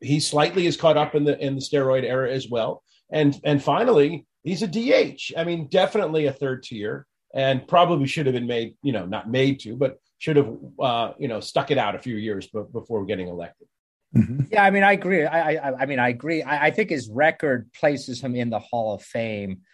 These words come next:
Speaker 3: His record does not place him in the collection of other first ballot Hall of Famers. So I, I, I agree.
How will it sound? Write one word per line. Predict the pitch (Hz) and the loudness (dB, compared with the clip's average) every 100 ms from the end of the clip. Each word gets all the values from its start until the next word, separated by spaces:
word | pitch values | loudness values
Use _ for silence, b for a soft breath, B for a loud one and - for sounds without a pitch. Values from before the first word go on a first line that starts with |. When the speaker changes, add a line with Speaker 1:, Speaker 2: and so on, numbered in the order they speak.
| b b b | b b b
Speaker 3:
His | 143 120 | -4 -2
record | 113 147 143 123 | 2 2 2 -4
does | 113 107 | -4 -2
not | 127 123 123 | 0 0 -2
place | - 113 104 120 | -2 -2 -2 -6
him | 107 | -6
in | 117 110 104 | -4 -4 -4
the | 95 107 101 92 b _ | -6 -6 -6 -8 b _
collection | 123 127 143 139 139 117 | -4 0 0 0 -4 0
of | 113 95 - | 0 -2 2
other | 147 127 107 | 4 4 -2
first | - 143 123 123 - | -4 -2 -2 -2 -2
ballot | 113 110 95 | 2 2 2
Hall | 110 98 | -2 -2
of | 95 | -4
Famers. | - 101 90 87 | -4 -4 -4 -10
So | - 120 | -4 -2
I, | |
I, | 113 117 113 | 0 -2 -2
I | 117 127 | 2 2
agree. | 123 113 117 131 127 113 117 | 2 -2 -4 0 2 0 -4